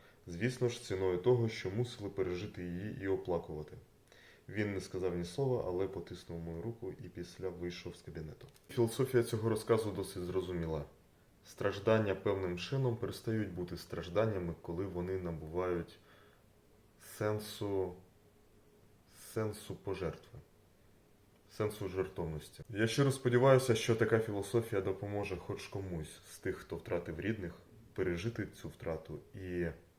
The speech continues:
дасть трошечки розуміння, що якби на нашому місці була та людина,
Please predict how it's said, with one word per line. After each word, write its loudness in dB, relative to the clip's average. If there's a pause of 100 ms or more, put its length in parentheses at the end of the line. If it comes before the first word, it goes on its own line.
(260)
дасть 0
трошечки -4
розуміння, -2
що -6 (840)
якби 0
на 0
нашому -2
місці -4
була -2
та -4
людина, -2